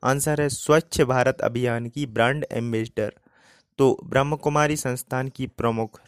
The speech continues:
राजयोगिनी दादी जानकी का निधन हो गया है। वह महिलाओं द्वारा संचालित दुनिया के सबसे बड़े आध्यात्मिक संगठन की प्रमुख थीं। उन्होंने परिश्रम करते हुए समाज की सेवा की और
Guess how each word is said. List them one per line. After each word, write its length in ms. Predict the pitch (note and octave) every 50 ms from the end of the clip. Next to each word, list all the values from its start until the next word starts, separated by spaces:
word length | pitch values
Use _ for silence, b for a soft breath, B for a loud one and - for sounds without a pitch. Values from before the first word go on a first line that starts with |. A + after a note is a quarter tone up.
| - A#2
राजयोगिनी 760 | B2 B2+ C#3 D3+ D3 D#3 D3+ C3+ B2 A#2+ A2+ A#2+ B2+ C3 C3
दादी 440 | B2 A2+ A2+ A#2 B2 B2+ C3 D3 D3+
जानकी 540 | C3 A#2+ A#2 A2 A2 A2+ A2+ A2 - A#2 A2
का 180 | G#2 - C3 C3
निधन 300 | C#3 C#3+ C3+ B2 B2 A#2+
हो 120 | A#2 G#2+
गया 240 | G#2+ G#2+ G#2 G2+ G2+
है। 140 | A#2+ B2+ - - _ B B B B B B B B C3
वह 120 | C3+ C#3+
महिलाओं 460 | C#3 C3+ C3 C3 C3+ C#3+ D3 D#3 D3+
द्वारा 240 | D3+ D3+ D3+ D3+ D3+
संचालित 560 | D3 - C3+ B2+ A#2+ A2 A2 A2 A2+ A2+ A#2 A2+
दुनिया 400 | A2 A#2 B2+ C#3+ C#3+ D3 D3 D3+
के 160 | - D3 C#3
सबसे 420 | - - C3+ C3+ - - - C#3 A#2+
बड़े 300 | G#2+ A2 A#2 A2+ A2 G2+ - -
आध्यात्मिक 640 | - A2+ A2+ A#2+ C#3 C#3+ C#3+ C#3 - D3+ D3 C#3+
संगठन 460 | - - A#2 A#2 A2+ A2+ - - A2 A2
की 160 | A2+ - -
प्रमुख 460 | - - - A2+ A2+ A2 A2+ B2+ - - _ _
थीं। 240 | - C3 B2 G#2 F#2+ - _ _ _ B B B B B B B B B B
उन्होंने 300 | C3+ C#3 D3 D3+ D#3 D#3+
परिश्रम 520 | D3 - C#3 C3 C3+ C#3 - - - E3+ E3+
करते 340 | D#3+ C#3 B2 A#2+ - - A#2
हुए 240 | A#2 A#2 A#2 A#2+ A#2+
समाज 420 | - - B2 B2+ C3+ C#3 D3 -
की 160 | - - C#3+
सेवा 400 | C3 - - A#2 A#2 A2+ A#2 A#2+
की 260 | C3 - - D3+ D3 - _ -
और 260 | - C3+ B2+ A#2+ -